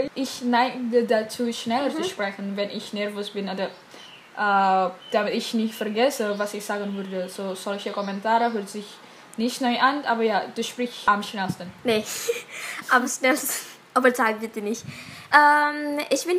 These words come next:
Speaker 2: aber in der Meinung, dass es eigentlich so relativ ist, oder?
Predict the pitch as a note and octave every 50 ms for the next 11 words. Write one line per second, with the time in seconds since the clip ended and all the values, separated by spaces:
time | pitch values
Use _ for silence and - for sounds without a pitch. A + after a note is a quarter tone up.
0 | - - F4 - D4+ C#4 C4+ B3+ B3 B3 A#3 B3 C#4 D4+ C4 A#3 A3+ A#3+ B3+ B3
1 | A#3 A3+ A3 A3 A3+ A3+ A#3 - - - - A#3 A3+ A#3 A3+ A3+ A3 G#3+ A3 G#3+
2 | - - - - A#3+ - A3+ A3 G#3+ G#3 G#3 G3+ G3 G3 - A3+ A3 - - G3
3 | - - - - G#3 G3 F#3+ G#3 A#3+